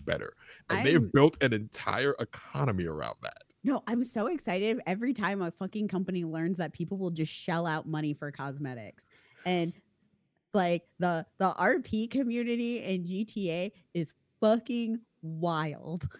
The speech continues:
Speaker 1: Yo.
Speaker 2: Um, do you know where you use cosmetics? Fucking R P. Them R Pers are paying for fucking, they are paying for G T A six. They are pay-,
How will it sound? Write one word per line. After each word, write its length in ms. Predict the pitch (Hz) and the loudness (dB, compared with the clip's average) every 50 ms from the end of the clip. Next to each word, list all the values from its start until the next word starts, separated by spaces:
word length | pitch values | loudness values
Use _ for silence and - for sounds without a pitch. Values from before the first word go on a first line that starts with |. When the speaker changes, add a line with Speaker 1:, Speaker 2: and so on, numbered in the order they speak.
| - - - - | -18 -20 -14 -4
Speaker 1:
Yo. 340 | - 143 202 - - 190 - | 4 8 8 10 10 10 8
Speaker 2:
Um, 200 | 170 160 175 - - _ _ | 6 2 -2 -8 -12 _ _
do 100 | - 233 | 6 8
you 100 | 247 277 | 8 10
know 160 | 269 262 269 | 10 8 8
where 200 | 262 240 254 254 | 10 10 10 10
you 200 | 262 254 269 254 | 10 10 8 6
use 260 | 233 226 254 277 285 - | 6 6 6 6 4 4
cosmetics? 800 | - - 262 233 269 269 240 240 226 247 302 359 381 359 - - _ _ _ _ _ - | 2 4 4 6 6 4 4 2 2 2 2 0 -2 -4 -8 -12 _ _ _ _ _ 10
Fucking 400 | 233 254 254 - 285 277 247 - - | 12 12 10 10 6 4 4 6 8
R 200 | 214 214 214 226 - - - - | 10 10 10 8 6 2 0 0
P. 340 | - - 220 208 156 - - 226 262 208 - | 0 2 2 2 0 0 -4 -10 -12 0 6
Them 240 | 196 233 285 349 269 | 8 8 8 8 8
R 180 | - 233 247 247 | 8 8 8 8
Pers 460 | - - - 247 247 262 285 294 - - - - - | 6 4 2 4 6 6 6 6 6 4 0 2 6
are 100 | 185 175 | 6 6
paying 560 | - - - - - 330 285 262 262 294 294 302 - - _ _ _ - | 6 4 2 6 8 8 8 8 6 4 2 0 -2 -6 _ _ _ 0
for 380 | 233 208 202 190 185 185 180 - _ _ _ _ _ _ _ _ _ _ _ _ | 2 4 4 4 2 2 0 -4 _ _ _ _ _ _ _ _ _ _ _ _
fucking, 580 | - 247 269 262 - 285 240 240 233 226 214 - - _ | 6 6 8 8 6 2 4 4 2 0 0 -4 -4 _
they 120 | - 247 285 | 2 4 6
are 160 | 247 180 185 - - - | 6 6 4 2 -2 -2
paying 360 | - - 226 269 294 294 349 | 4 8 8 10 10 8 6
for 160 | - 269 269 220 | 6 4 6 6
G 180 | 220 240 226 | 6 4 4
T 160 | - - 220 | 4 4 4
A 140 | 214 208 214 | 4 4 2
six. 260 | 214 - 185 185 - _ _ - - - - _ | 2 2 0 -2 -2 _ _ -18 -18 -18 -4 _
They 120 | - 233 226 | 4 6 6
are 120 | 202 196 | 8 6
pay-, 320 | - 202 247 240 262 262 | 6 6 6 6 4 2